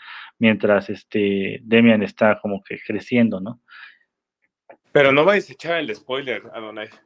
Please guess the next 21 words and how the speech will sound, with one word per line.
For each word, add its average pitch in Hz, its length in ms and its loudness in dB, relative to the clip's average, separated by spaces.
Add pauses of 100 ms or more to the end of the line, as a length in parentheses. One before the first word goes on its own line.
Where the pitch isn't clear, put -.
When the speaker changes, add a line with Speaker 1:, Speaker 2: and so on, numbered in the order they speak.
(460)
Speaker 1:
No, 185 180 6
no, 170 140 8
no. 123 240 6
Speaker 2:
Por - 180 -6
favor, - 180 4
aguántatelo, 160 600 2
aguántatelo. 139 600 -2 (420)
Speaker 1:
<laughs> 135 420 0
Por 143 120 8
eso 156 220 4
nada 151 180 4
más 147 220 2
les 127 180 -4
digo 127 220 0
que 110 280 -4
varias 156 340 0
muertes 143 300 -6
empiezan 120 320 -6
a 98 40 -4
pasar, 107 340 -2
¿no? 123 120 -12